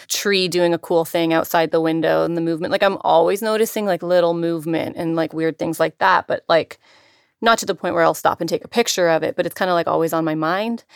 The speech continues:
you know? Um, I don't think about the job and the career as much as I used to. I'm, I really just sort of, because, like, like, kinda how I was saying, and you brought it up too, it's like when you stop focusing on that stuff is when it sort of starts to flow.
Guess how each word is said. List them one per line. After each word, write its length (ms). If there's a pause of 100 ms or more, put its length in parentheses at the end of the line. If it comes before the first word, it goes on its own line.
(360)
you 120
know? 300
Um, 380
I 60
don't 140
think 140
about 260
the 60
job 320
and 120
the 40
career 460
as 100
much 220
as 100
I 60
used 360
to. 100
I'm, 180 (120)
I 80
really 360
just 240
sort 220
of, 140
because, 320
like, 260
like, 180
kinda 300
how 180
I 100
was 140
saying, 280
and 80
you 60
brought 200
it 100
up 140
too, 180
it's 120
like 180
when 180
you 80
stop 460
focusing 500
on 140
that 180
stuff 260
is 120
when 160
it 100
sort 220
of 100
starts 360
to 100
flow. 520